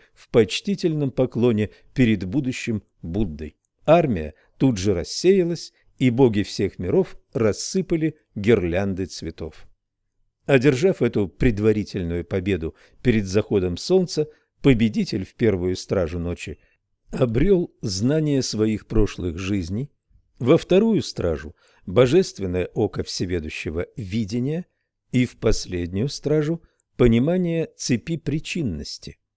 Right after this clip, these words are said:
С приходом рассвета он испытал полное просветление. Затем семь дней Гаутама, теперь уже Будда, просветлённый, сидел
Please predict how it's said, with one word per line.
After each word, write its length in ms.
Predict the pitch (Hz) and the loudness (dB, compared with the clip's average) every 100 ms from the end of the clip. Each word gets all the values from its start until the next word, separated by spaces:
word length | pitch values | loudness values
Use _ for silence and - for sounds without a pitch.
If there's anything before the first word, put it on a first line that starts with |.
| _ _ _ _ | _ _ _ _
С 160 | - - | -12 -4
приходом 540 | 113 113 127 104 95 | 2 2 4 2 0
рассвета 600 | 85 85 - 110 175 180 - | -2 -4 -4 -2 -2 -2 0
он 180 | 147 143 | -2 -2
испытал 500 | - 135 123 117 120 | -4 -6 -2 -2 -2
полное 600 | - - 98 90 92 90 _ _ _ | 0 0 0 -2 -4 -6 _ _ _
просветление. 880 | - 101 - 95 87 92 87 67 - _ _ _ _ _ _ _ _ _ _ | -6 -6 -6 -10 -10 -8 -8 -8 -16 _ _ _ _ _ _ _ _ _ _
Затем 520 | - 98 135 - 208 196 | -2 4 4 4 2 2
семь 320 | - 170 139 | -2 -4 -2
дней 380 | 101 101 120 _ 113 | -2 -2 -2 _ -2
Гаутама, 720 | 104 110 98 - 82 82 - _ _ | 2 4 2 -4 -6 -6 -8 _ _
теперь 300 | - 135 143 | -6 -2 -2
уже 340 | 90 98 78 - _ | -2 -4 -8 -10 _
Будда, 480 | 80 92 76 80 147 - _ - | -6 -4 -2 -2 -4 -6 _ -6
просветлённый, 840 | 165 - 101 - 90 71 80 151 _ _ - - _ | -4 -4 -8 -8 -6 -6 -6 -8 _ _ -20 -20 _
сидел 560 | - - 170 135 226 | -6 0 0 2 2